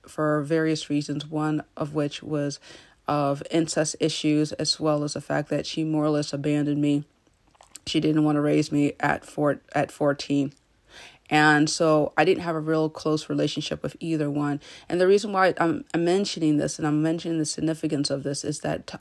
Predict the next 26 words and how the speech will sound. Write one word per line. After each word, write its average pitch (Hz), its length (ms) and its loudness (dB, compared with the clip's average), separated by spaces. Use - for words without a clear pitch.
typically 151 680 -2
we 190 300 -2
seek - 540 -4
unconsciously, 160 1040 -4
whether 175 300 2
we 170 140 0
like 160 260 0
it - 60 -6
or 170 100 0
not, 147 320 -2
to 170 100 -6
seek 190 260 0
up 170 220 0
a 170 320 4
romantic 170 500 0
partner 156 460 0
that's - 300 -2
very 175 260 0
similar 185 760 0
to 175 640 0
what 170 220 2
we 180 120 4
experienced 165 540 -2
in 156 100 -2
our 151 120 -2
childhood. - 580 -2